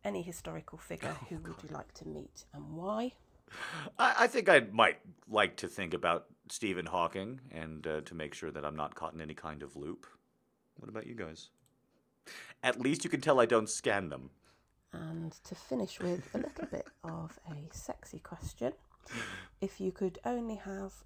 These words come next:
Speaker 1: one other sex toy in your toy box, in
Speaker 2: Ooh.
Speaker 1: addition to the usual vibrators and dildos to use
Speaker 2: Ooh.
Speaker 1: with a partner,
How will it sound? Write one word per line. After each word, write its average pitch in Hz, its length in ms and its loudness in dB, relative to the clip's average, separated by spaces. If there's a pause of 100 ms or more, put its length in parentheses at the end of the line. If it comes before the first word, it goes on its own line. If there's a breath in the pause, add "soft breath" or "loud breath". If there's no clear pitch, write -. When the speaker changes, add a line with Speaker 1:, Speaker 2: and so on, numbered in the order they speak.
(100)
Speaker 1:
one 214 360 -4
other 214 180 -6
sex - 340 -6
toy 156 500 -6
in 160 220 -2
your 160 360 -4
toy 170 300 -4
box, - 440 -6
in - 100 -2
Speaker 2:
Ooh. 156 120 0
Speaker 1:
addition 165 380 -4
to - 140 -12
the 160 100 -4
usual 156 560 -4 (480 soft breath)
vibrators 160 520 -2
and 156 120 -4
dildos 80 600 -4
to 139 120 -4
use 156 280 -2
Speaker 2:
Ooh. - 60 -10
Speaker 1:
with - 100 -6
a 139 40 -10
partner, 170 680 -2